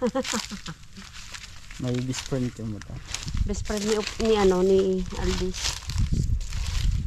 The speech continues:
Speaker 1: Okay. Nakahingi tayo ng gulay. Uwi tayong, uwi tayong may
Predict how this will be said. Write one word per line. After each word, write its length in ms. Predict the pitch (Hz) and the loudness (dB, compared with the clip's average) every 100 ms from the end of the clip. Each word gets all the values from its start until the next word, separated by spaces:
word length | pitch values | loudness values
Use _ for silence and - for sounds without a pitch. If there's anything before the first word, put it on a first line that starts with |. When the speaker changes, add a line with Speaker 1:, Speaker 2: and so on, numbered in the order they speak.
| - - - - - - - | 0 -2 -8 -12 -14 -14 -10
Speaker 1:
Okay. 160 | 185 214 - - - - - - - - - - - - - - - | -8 -8 -12 -16 -14 -12 -12 -12 -14 -14 -14 -14 -14 -14 -12 -12 -8
Nakahingi 480 | 196 190 196 190 196 - | -6 -6 -6 -8 -8 -4
tayo 160 | 202 | -2
ng 400 | 208 202 202 226 254 - - - - - - - - - 196 | -2 -2 -4 -6 -10 -12 -14 -14 -12 -12 -12 -12 -12 -12 -6
gulay. 400 | 208 214 196 185 170 - - - - - - - - - - - - - - - 190 | -2 0 -2 -2 -6 -10 -12 -14 -14 -14 -14 -14 -10 -10 -8 -10 -12 -14 -14 -12 -10
Uwi 140 | 208 | -10
tayong, 420 | - 196 214 214 214 214 208 - - - - - - - - | -10 -8 -8 -6 -8 -10 -10 -10 -12 -14 -14 -16 -16 -6 2
uwi 260 | 240 269 220 | 2 2 -2
tayong 320 | 254 254 247 | -2 0 0
may 80 | 247 | -2